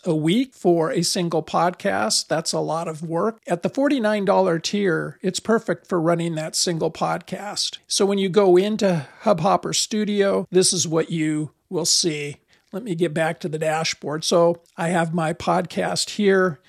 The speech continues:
Notice I've got five episodes left for the month to show you that, you know, the tool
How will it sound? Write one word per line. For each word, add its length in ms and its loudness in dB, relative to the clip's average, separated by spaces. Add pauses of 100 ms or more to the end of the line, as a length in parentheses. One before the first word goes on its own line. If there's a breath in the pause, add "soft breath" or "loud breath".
(160 soft breath)
Notice 380 0
I've 160 0
got 240 -2
five 320 0
episodes 500 -2
left 280 -2
for 180 -4
the 100 -6
month 480 -4 (140)
to 100 -2
show 340 4
you 260 2
that, 520 0
you 140 -2
know, 140 -4
the 100 -8
tool 480 2